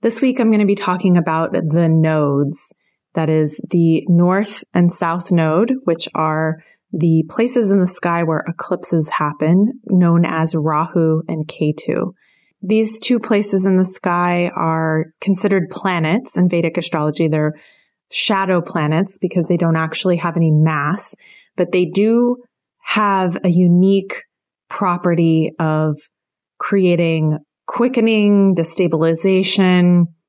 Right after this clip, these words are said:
innovation, and change. Really, that's the theme.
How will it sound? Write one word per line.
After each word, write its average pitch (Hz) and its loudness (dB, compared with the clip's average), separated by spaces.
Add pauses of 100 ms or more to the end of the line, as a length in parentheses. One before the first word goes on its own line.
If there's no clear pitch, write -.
(220)
innovation, 165 0 (420)
and 170 4
change. 190 0
Really, 180 2
that's 160 -4
the 170 -6
theme. 160 0